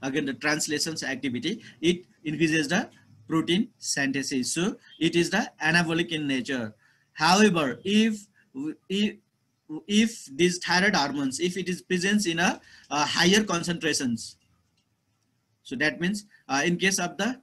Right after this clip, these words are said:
hyper, uh, thyroidism, that means that where the concentrations of thyroid hormone is increased, then the physiological conditions, on that what happen,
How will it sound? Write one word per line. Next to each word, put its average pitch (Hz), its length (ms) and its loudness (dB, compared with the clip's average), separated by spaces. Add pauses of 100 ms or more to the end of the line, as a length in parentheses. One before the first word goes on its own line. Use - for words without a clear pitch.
(240)
hyper, 139 560 -2 (280)
uh, 139 260 -2
thyroidism, 151 520 0
that 135 160 -2
means 156 120 -6
that 175 160 -6 (200)
where 170 300 0 (240)
the 147 180 -4
concentrations 175 680 -4
of 156 180 -8
thyroid 156 380 -2
hormone 139 400 -4
is 208 160 -4 (240)
increased, 165 560 2 (260)
then 160 260 2
the 214 240 -2
physiological 160 720 -2
conditions, 135 600 -4 (320)
on 208 220 8
that 190 200 4
what 147 220 4
happen, 147 380 0